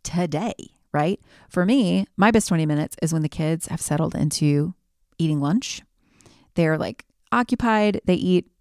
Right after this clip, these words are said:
at eleven thirty or so. So I'm usually not desperate for food yet.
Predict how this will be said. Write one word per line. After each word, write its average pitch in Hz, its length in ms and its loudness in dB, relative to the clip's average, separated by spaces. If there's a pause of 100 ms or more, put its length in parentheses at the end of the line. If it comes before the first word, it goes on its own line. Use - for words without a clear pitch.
at 160 80 0
eleven 160 260 0
thirty 214 560 0
or 220 120 -2
so. 240 420 0 (240)
So 202 160 2
I'm 202 140 2
usually 220 340 4
not 170 220 2 (180)
desperate 143 380 0
for - 120 -4
food 156 320 2
yet. 196 240 0